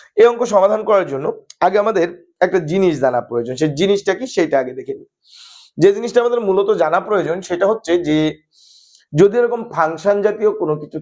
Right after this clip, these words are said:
থাকে এবং আমাদের কোনো কিছু প্রমাণ করতে বলে পরীক্ষায়,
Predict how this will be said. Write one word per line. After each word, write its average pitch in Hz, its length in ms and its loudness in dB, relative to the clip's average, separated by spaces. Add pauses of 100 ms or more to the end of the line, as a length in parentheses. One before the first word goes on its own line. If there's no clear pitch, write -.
থাকে 151 560 -2
এবং 151 240 0
আমাদের 160 280 0
কোনো 170 180 0
কিছু 175 300 -8
প্রমাণ 170 340 2
করতে 156 320 0
বলে 165 180 2
পরীক্ষায়, 135 520 -4